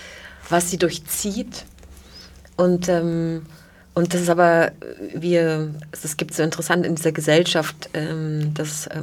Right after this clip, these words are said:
getötete, also Material getöteter Tiere so tabuisiert ist, obwohl wir in so unglaublich, ja doch recht gewalttätigen Gesellschaften <laughs> leben.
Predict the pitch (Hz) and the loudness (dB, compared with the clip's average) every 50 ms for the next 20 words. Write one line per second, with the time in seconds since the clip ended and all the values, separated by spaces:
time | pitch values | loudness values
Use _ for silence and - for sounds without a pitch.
0 | 151 151 - 156 - - - 185 190 190 180 185 - 170 156 - 147 156 156 151 | -10 -10 -10 -12 -4 0 0 2 2 0 -2 -2 -2 0 0 0 0 0 -2 -4
1 | - - 160 165 165 160 - - 165 151 147 160 175 175 170 151 - 175 170 - | -4 -2 0 0 0 0 0 0 2 4 4 4 4 2 -2 -6 -6 -6 -6 -6
2 | - - 170 156 156 - - 202 196 190 185 160 165 156 156 - 180 160 151 160 | -6 -8 -8 -8 -8 -4 0 0 0 0 0 -2 -4 -4 -4 -4 -6 -6 -4 -4
3 | 165 165 147 147 147 170 208 214 208 - 196 208 208 - - - - - - _ | -4 -4 -4 -4 -2 -2 -2 -2 -2 -6 -6 -6 -8 -8 -12 -12 -14 -16 -20 _
4 | _ _ - - - _ - - 151 151 165 170 180 185 180 180 160 - 160 160 | _ _ -20 -20 -18 _ -8 -8 -8 -4 0 0 2 2 2 0 0 0 -2 -4
5 | 156 160 156 139 135 170 175 175 156 160 160 - 160 156 - - - - - 160 | -4 -4 -4 -2 -2 -4 -4 -2 -2 -4 -4 -4 -6 -6 -8 -10 -16 -16 -20 -18
6 | - - - 135 147 165 160 156 151 156 156 - - - - - - 165 156 - | -18 -18 -16 -14 -10 -8 -8 -6 -6 -8 -8 -10 -14 -20 -18 -14 -12 -12 -12 -12
7 | - - - - - - 151 143 147 165 - - 180 - - 139 151 156 156 160 | -14 -20 -20 -18 -12 -6 -4 -2 -2 -2 -2 -6 -8 -6 -8 -8 -8 -6 -6 -6
8 | - 147 160 175 - - 175 165 - - - - 175 196 170 190 202 190 185 | -4 -2 -2 -2 -4 -6 -10 -10 -12 -16 -10 -4 -2 2 2 2 2 2 0